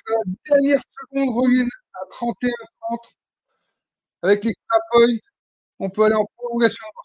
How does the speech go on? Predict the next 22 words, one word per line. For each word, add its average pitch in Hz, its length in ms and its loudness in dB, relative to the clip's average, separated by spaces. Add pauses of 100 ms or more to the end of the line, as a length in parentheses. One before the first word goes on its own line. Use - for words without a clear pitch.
ce 180 60 -14
match. 160 240 -6 (840)
On 156 100 -10
va 170 100 -4
sûrement 220 340 -8
y 202 60 0
aller. 175 260 0 (1300)
Incroyable. 185 640 -2 (2250)
C'est - 120 -10
aussi 151 220 -6
pour - 160 -18
ça 156 160 -16
qu'on 143 120 -10
aime 131 100 -8
ce - 120 -20
sport. - 320 -20 (500)
<laughs> - 500 -12 (280)
Je 214 140 -12 (200)
le 127 100 -14
rappelle. 135 360 -8 (2750)
Quel 156 380 -6
jeu, 170 640 2